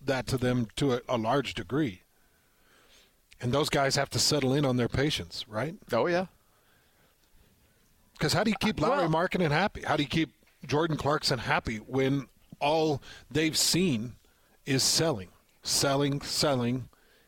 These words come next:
Speaker 1: selling,
Speaker 2: Well, yeah.
Speaker 1: and drafting?
Speaker 2: Well, I, I anticipate that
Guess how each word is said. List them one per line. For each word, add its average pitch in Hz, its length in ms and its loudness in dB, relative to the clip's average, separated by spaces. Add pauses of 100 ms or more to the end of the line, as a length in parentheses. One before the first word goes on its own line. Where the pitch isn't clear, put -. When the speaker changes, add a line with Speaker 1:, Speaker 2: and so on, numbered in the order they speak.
(140)
Speaker 1:
selling, 147 600 0
Speaker 2:
Well, 85 340 0
yeah. 85 340 2 (100)
Speaker 1:
and 143 180 0
drafting? 117 560 -2 (720)
Speaker 2:
Well, 113 340 2
I, 117 240 2
I 110 280 2
anticipate 101 760 0
that 85 260 0